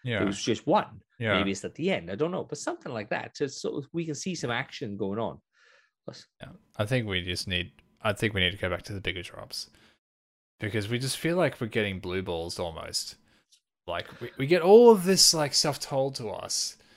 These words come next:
Speaker 1: And then, like you said, we get all these riots. How cool would it have s-, been to see? I know we've spoken about the, the scene with Crow stopping the looting. There was even that one with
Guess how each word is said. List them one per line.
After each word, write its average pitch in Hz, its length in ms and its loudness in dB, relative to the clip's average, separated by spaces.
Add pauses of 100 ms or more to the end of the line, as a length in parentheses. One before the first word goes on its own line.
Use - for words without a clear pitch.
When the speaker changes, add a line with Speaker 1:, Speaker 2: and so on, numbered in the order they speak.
(640)
Speaker 1:
And 113 140 0
then, 107 220 -2
like 117 180 -2
you 120 60 -2
said, 104 160 -4
we 95 80 -4
get 123 100 2
all 143 80 6
these 131 160 4
riots. 113 300 2 (100)
How 226 200 2
cool 220 260 2
would 190 140 4
it - 20 2
have 143 100 -4
s-, - 160 -4
been 135 440 -6
to 127 140 -10
see? 120 300 -4
I 120 80 -2
know 156 140 -2
we've 127 160 0
spoken 110 300 -2
about 98 180 -4
the, 95 240 -6
the 95 260 0
scene 104 380 -2
with 92 260 -10 (240)
Crow 98 520 4 (580)
stopping 95 340 0
the 90 160 -2
looting. 135 520 -2 (380)
There 143 60 2
was 156 140 2
even 202 140 0
that 156 100 2
one 127 220 0
with 113 200 -6